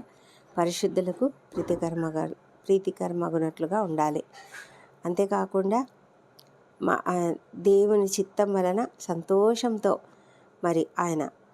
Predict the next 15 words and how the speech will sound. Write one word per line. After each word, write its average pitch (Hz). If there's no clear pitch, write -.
తిరిగి 226
సహోదరుల 170
ఎద్దుకు 160
వచ్చి 202
వాళ్ళతో 160
కలిసి 165
విశ్రాంతి 175
పొందుకోవాలని, 160
అందరి 214
గురించి 165
కూడా 156
ఆయన 165
ప్రార్థనలు 180
ప్రార్థించమని 185
అడుగుతున్నాడు. 151